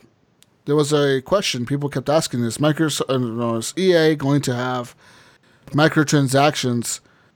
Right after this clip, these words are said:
all over this game, like they did Star Wars Battlefront two when it first came out?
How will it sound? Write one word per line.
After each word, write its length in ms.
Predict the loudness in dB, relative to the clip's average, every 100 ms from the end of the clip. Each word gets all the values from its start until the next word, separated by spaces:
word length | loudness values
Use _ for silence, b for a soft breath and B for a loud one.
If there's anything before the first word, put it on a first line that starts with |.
| b b _ _ 0
all 240 | 2 4
over 180 | 2 2
this 220 | 0 -4
game, 360 | 0 0 2 -2
like 200 | -4 -8
they 80 | -8
did 340 | -2 0 0 -4 -14
Star 260 | -6 0 2
Wars 160 | 2
Battlefront 400 | 2 0 0 -4
two 160 | 0 2
when 120 | 2
it 100 | 0
first 240 | -2 -2
came 200 | -4 -6
out? 220 | -2 -4